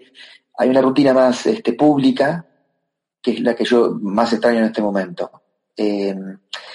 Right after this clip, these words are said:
y además extraño también la soberanía, ¿no? La de, eh,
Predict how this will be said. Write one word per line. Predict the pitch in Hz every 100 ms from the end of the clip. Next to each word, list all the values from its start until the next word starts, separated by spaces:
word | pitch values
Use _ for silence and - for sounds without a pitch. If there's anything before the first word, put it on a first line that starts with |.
| - - -
y | -
además | 151 170 226 226 139
extraño | 123 165 175
también | 131 147 185
la | 151 117 104 98 101 101 101 101
soberanía, | 95 113 107 110 160 165 107 95
¿no? | 139 170 - _ -
La | 98 95
de, | 95 95 95 98
eh, | 95